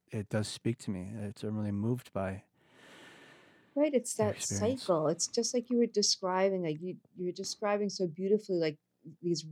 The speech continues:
Speaker 2: rituals that we have in life. And I think that when we have cancer, we're sort of forced outside of those rituals to a certain extent because,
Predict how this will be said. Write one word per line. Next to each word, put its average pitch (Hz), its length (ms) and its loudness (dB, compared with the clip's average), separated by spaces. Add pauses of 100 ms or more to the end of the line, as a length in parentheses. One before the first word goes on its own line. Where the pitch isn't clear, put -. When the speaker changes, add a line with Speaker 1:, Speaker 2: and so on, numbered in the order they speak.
Speaker 2:
rituals 202 800 0
that 156 120 2
we 170 240 -4
have 151 200 -4
in 151 180 0
life. 143 280 -6
And 131 120 -4
I 170 120 -2 (100)
think 185 260 -2
that 165 240 -6 (720)
when 196 260 8
we 208 140 4
have 185 240 0
cancer, 202 480 0
we're 170 200 0
sort 170 240 -2
of 165 120 2 (140)
forced 180 340 2
outside 156 540 -2
of 151 180 -2
those 151 280 0
rituals 143 480 -8
to 143 180 -6
a 143 40 -4
certain 135 300 -6
extent - 420 -8
because, 147 300 -6